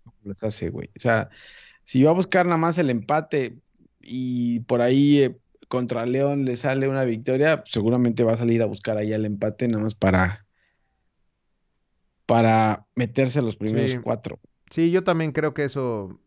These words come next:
Speaker 2: este, depende mucho de, pero, pero ¿sabes qué, güey? Creo que Cruz Azul está terminando bien el, el torneo, mejor de como empezó, güey, siento.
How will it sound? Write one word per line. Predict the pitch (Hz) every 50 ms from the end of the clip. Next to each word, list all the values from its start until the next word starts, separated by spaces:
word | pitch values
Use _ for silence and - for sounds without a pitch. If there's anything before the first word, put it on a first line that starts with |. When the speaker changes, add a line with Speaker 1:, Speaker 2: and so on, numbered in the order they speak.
| _ _ _ -
Speaker 2:
este, | - 113 104 98 98 - _ _ - 101 98 95 92 92 - - _ _ _ _ _ _ _ _ _ _ _ _ -
depende | 123 127 123 127 151 156 156 160 151
mucho | 143 147 156 135 - 160 143
de, | 127 117 107
pero, | 107 110 165 165 170 175 - - 135 -
pero | 180 180
¿sabes | 180 226 233 -
qué, | - 214
güey? | 220 226 233
Creo | 190 214 214
que | 220 214 196
Cruz | 175 147 135
Azul | 139 135 - 185 180 185 180 180 180 175 165 160 151 143 135 - - -
está | - - - 147
terminando | 139 - 143 135 117 113 117 123 127 127 120
bien | 120 120 117 117
el, | 110 107 98 - - - _ _ _ _ _ _ _ _ -
el | 120 117 113
torneo, | - 127 120 120 127 131 127 123
mejor | 131 135 120 - 160 165 170 180
de | 175 135
como | - 127 117 113
empezó, | 107 104 107 101 - 120 117 110
güey, | 110 95 90
siento. | 92 _ - 117 104 104 _ _